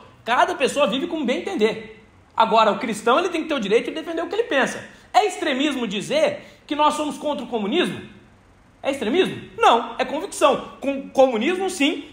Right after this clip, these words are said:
foi radical e perseguiu religiosos. Comunismo, sim, foi extremista. E, e da mesma forma que regimes comunistas, regimes de extrema esquerda perseguiram cristãos ao redor do mundo,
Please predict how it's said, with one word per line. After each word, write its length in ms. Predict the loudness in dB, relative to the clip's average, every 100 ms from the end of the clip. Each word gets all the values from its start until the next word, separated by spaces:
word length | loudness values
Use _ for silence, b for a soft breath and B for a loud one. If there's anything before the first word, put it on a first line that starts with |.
| -6
foi 160 | -2 2
radical 460 | 2 2 2 2
e 20 | 2
perseguiu 400 | -2 -4 -4 -2
religiosos. 600 | -2 0 2 2 0 -6
Comunismo, 520 | -4 -2 -2 -4 -6
sim, 180 | -8 -8
foi 140 | -8
extremista. 560 | -8 -8 -6 -8 -10 -18 -20 _ _ _ _ _ _ _
E, 240 | -8 -6 -4
e 40 |
da 200 | 2 2
mesma 280 | 4 2 0
forma 300 | 4 4 4
que 140 | 0 -2
regimes 420 | -4 -4 -6 -6
comunistas, 540 | -6 -4 -4 -6 -8
regimes 320 | -8 -4 -4
de 60 | -4
extrema 240 | -6 -6
esquerda 280 | -4 -6 -6
perseguiram 560 | -6 -8 -6 -4 -4 -4
cristãos 380 | -6 -8 -8 -8
ao 60 |
redor 220 | -6 -4
do 60 | -2
mundo, 300 | 0 0 -2